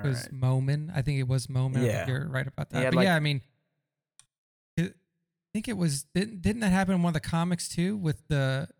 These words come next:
Speaker 1: with, like, the, the spirit
Speaker 2: Yeah, it's,
Speaker 1: of
Speaker 2: it's in a face mask. It almost,
Speaker 1: Yeah.
Speaker 2: like, for some reason, I'm, I'm, I'm thinking it's not Revan's face mask, but it, it, I think it looks similar to that. But yeah, it was, it was some sort of mask that was, um, still possessed.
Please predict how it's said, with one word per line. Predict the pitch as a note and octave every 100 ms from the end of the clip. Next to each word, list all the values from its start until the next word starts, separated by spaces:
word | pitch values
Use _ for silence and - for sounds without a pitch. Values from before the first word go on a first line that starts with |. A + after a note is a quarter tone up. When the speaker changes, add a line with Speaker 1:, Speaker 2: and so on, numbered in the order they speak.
| _ _
Speaker 1:
with, | D3 -
like, | D3+ C3 _
the, | D3 C3+ B2 A#2+ D3 -
the | D3+
spirit | - - - D3 D#3+ D#3
Speaker 2:
Yeah, | A3
it's, | F#3 D#3+ C3+
Speaker 1:
of |
Speaker 2:
it's | F#3+ A3
in | B3+
a | -
face | - F#3+ G3 - D3
mask. | C3 A2+ A2 C#3
It |
almost, | D#3+ G3+ E3 - -
Speaker 1:
Yeah. | D3+ C3+ C3
Speaker 2:
like, | D3
for | D#3
some | C#3+ G3+ F#3+
reason, | F3 D#3 D3+
I'm, | C3+ C#3 B2
I'm, | B2+ B2 A2
I'm | A2 A#2+
thinking | - C#3+ B2 A2 G#2
it's | C3 A2
not | C#3 D#3 C3
Revan's | B2+ C3+ B2 -
face | C3 B2+ -
mask, | A#2 A2+ -
but | A2+
it, | -
it, | C3 - -
I | A2+
think | - F#3+
it | D#3+
looks | D#3+ D#3
similar | - D3+ D#3 D#3
to | -
that. | C#3 C#3+
But | A#2+
yeah, | C3 A2
it |
was, | B2 B2
it | B2
was | B2
some | - D3+
sort | D#3 D3+ B2
of | A2
mask | A2+ A#2 A2 G2+ - - - - - _ _ -
that | A2+
was, | A#2 G#2 - -
um, | A#2+ G#2+ G#2
still | - B2 G#2+
possessed. | A2+ G2+ G#2+ G#2 G2+ -